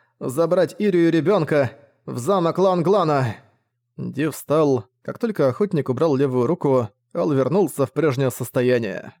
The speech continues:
Увидев, как молодой человек неземной красоты положил сверкающие монеты в рот юноши в соответствии с традицией фронтира, жители деревни были ошеломлены. Эти монеты по пять тысяч далласов стоили примерно столько же, сколько составлял годовой бюджет деревни.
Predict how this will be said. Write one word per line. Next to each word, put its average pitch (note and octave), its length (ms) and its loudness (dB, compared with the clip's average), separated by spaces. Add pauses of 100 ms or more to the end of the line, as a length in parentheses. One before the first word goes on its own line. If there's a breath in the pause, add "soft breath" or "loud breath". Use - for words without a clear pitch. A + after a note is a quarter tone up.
(520)
Увидев, B2 420 -2
как C3 160 -6
молодой B2+ 380 0
человек B2 460 -2
неземной B2+ 420 -2
красоты C3+ 440 -6
положил C3+ 420 -2
сверкающие B2+ 640 -4
монеты C3 340 -2
в A#2 80 -4
рот C3 200 -2
юноши C#3 340 -2
в - 60 -12
соответствии B2+ 520 -4
с A#2 80 -6
традицией B2+ 440 -4
фронтира, B2 600 -2 (380 soft breath)
жители D#3+ 400 -2
деревни C#3 400 0
были C3+ 240 0
ошеломлены. A#2+ 800 -2 (480)
Эти D#3 280 -4
монеты C3+ 480 0
по A#2 140 -2
пять D#3+ 240 -2
тысяч C3 280 -6
далласов C#3+ 480 -2
стоили G3+ 300 -2
примерно C#3 420 0
столько G3 400 -2
же, B2 120 0
сколько E3 380 -2
составлял D3+ 480 -2
годовой C3+ 380 2
бюджет C3 320 0
деревни. A#2+ 540 0